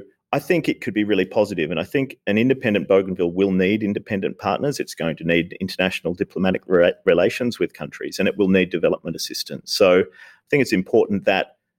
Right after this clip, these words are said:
it's seen in that context. And I think Bougainville, like many countries, or many potential countries, Bougainville as a potential country, among other countries <laughs> in the, in the South Pacific, the, the key about countries in the region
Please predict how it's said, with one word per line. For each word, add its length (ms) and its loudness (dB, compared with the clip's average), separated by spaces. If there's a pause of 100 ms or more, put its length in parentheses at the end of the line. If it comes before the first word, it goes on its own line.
(460)
it's 180 2
seen 220 2
in 80 2
that 200 -2
context. 720 -6 (380)
And 120 0
I 40 2
think 380 -2
Bougainville, 720 4
like 240 0
many 240 2
countries, 880 -2 (220)
or 180 -2 (180)
many 240 0
potential 500 0
countries, 560 0 (160)
Bougainville 400 0
as 180 0
a 60 -10
potential 440 -8
country, 340 -4
among 240 2
other 220 2
countries 540 -2
<laughs> 40 -2
in 180 0
the, 160 -2
in 140 2
the 80 2
South 340 2
Pacific, 560 -2 (760)
the, 180 0
the 120 0
key 640 0 (180)
about 520 -2 (400)
countries 400 -2
in 100 2
the 100 4
region 420 0